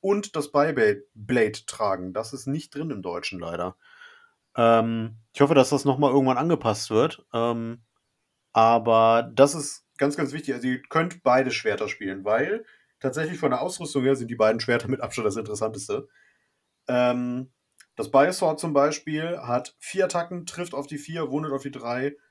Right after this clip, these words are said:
minus zwei Durchschlag und macht vier Schaden fest. Ähm, und das Bile Blade, das kleinere davon, hat auch vier Attacken, drei plus drei plus minus eins und macht drei Schaden fest.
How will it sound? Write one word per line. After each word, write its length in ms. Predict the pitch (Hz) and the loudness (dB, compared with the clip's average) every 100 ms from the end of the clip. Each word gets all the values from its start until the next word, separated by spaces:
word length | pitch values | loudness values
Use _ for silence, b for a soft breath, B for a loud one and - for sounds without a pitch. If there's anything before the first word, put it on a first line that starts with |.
| b | b
minus 400 | 120 139 165 156 | -4 -2 -2 -2
zwei 160 | - 131 | 0 2
Durchschlag 480 | 127 139 143 135 143 | 2 0 0 -2 -2
und 80 | 113 | -6
macht 220 | - - | -6 -12
vier 560 | - - - 170 170 | -18 -14 -12 -6 -4
Schaden 460 | 165 - 120 123 123 | -4 -4 -4 -4 -8
fest. 460 | 127 180 254 - _ _ _ _ _ _ _ _ _ _ _ _ _ _ | -8 -8 -10 -16 _ _ _ _ _ _ _ _ _ _ _ _ _ _
Ähm, 640 | 139 143 143 151 151 147 _ - - | 2 4 2 0 -4 -8 _ -12 -6
und 320 | 165 165 - | -6 -4 -4
das 200 | 127 110 | -4 0
Bile 340 | 123 131 135 | 2 4 2
Blade, 540 | 107 110 123 139 202 - - | 0 -4 0 0 -2 -8 -14
das 180 | 117 - | -16 -8
kleinere 400 | 131 139 160 147 | -2 -2 -2 -2
davon, 400 | 147 - 147 131 | -4 -2 -4 -4
hat 140 | 113 | -6
auch 160 | 165 196 | -8 -6
vier 160 | 180 | -6
Attacken, 480 | 156 156 156 160 156 | -4 -6 -8 -12 -12
drei 200 | 131 131 | -2 0
plus 220 | 143 143 | 0 -4
drei 220 | - 120 123 | -4 -4 -4
plus 260 | 131 117 | -6 -6
minus 360 | 117 127 127 117 | -6 -4 -4 -4
eins 300 | 110 107 110 | -6 -6 -8
und 120 | 117 | -8
macht 200 | 101 - _ | -8 -8 _
drei 440 | 101 104 95 92 | -4 0 2 2
Schaden 360 | - 87 80 78 | 0 -6 -8 -10
fest. 380 | 85 78 - | -14 -14 -16